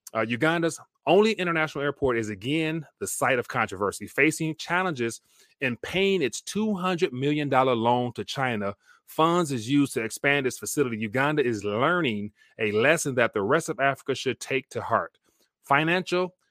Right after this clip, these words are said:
uh, entanglements with an authoritarian bully is beyond dangerous. Here's why." So because China owns pretty much everything in Uganda, they have the right to say what they want. So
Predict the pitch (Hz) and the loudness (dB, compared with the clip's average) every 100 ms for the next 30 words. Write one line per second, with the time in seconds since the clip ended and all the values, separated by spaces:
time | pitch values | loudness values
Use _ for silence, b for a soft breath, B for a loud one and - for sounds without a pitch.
0 | _ _ _ 120 117 113 110 107 101 123 | _ _ _ 2 4 4 2 -2 -4 -6
1 | 120 - 185 160 113 101 - 117 117 107 | -8 -2 0 2 0 -4 -6 -4 -2 -4
2 | 98 - 147 170 165 156 151 151 135 104 | -4 2 4 4 0 0 0 0 -2 2
3 | 127 131 104 101 98 90 95 113 113 117 | 4 4 2 -2 -4 -6 -6 -2 -2 0
4 | 110 117 101 76 - 113 107 120 101 78 | 2 0 0 -8 -4 -4 2 2 2 -2
5 | b b b b - 131 113 117 147 - | b b b b 2 4 4 4 2 4
6 | 165 160 139 - 170 185 127 113 117 - | 2 2 0 4 6 6 2 -4 -8 -12
7 | _ - 147 117 - 127 113 117 110 107 | _ -4 -2 -2 0 -2 -2 -4 -4 0
8 | 147 165 127 127 117 147 139 123 120 120 | 2 2 2 2 4 4 4 2 2 2
9 | 120 131 117 117 - 113 147 156 - - | 0 -6 -4 -4 -4 -2 0 -2 -4 -2
10 | 131 113 | 0 0